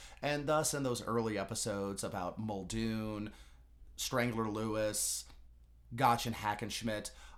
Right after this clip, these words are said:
I feel like there's a lot of errors, a lot of things omitted,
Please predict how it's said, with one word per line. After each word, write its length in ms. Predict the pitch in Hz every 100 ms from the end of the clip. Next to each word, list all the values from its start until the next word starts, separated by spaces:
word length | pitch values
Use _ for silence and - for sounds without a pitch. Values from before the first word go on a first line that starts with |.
| -
I 140 | 135
feel 480 | 123 - - 160 143
like 200 | 139 123
there's 180 | 131 117
a 40 |
lot 320 | 107 107 101
of 140 | 95 - 123
errors, 540 | 147 160 165 170 - - - -
a 60 |
lot 280 | 120 117 113
of 100 | 107
things 280 | 117 113 -
omitted, 760 | 98 95 110 143 151 143 143